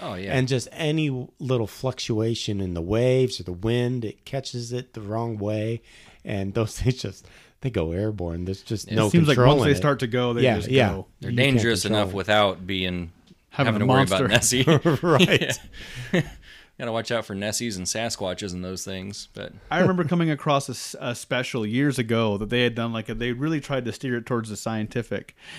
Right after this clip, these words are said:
Speaker 3: and they were, like, going after an exhaustive search. They were doing, like, underwater sonar, like, like, really high-end sonar searching.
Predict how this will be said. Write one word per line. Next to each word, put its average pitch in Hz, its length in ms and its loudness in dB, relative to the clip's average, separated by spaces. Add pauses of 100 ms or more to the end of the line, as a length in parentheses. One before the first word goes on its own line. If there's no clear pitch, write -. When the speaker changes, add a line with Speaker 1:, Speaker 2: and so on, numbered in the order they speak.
(120)
Speaker 3:
and 123 160 0
they 120 80 4
were, 113 120 2
like, 107 180 0
going 117 220 -2
after 110 240 -4
an 107 80 -4
exhaustive 107 760 0
search. 110 380 -2
They 131 80 0
were 120 80 -2
doing, 107 260 -2
like, 101 160 -8
underwater 117 540 -2
sonar, 135 720 2
like, 110 280 -2
like, 120 200 0
really 131 240 0
high-end 123 720 -2
sonar 120 640 0 (400)
searching. 139 500 -2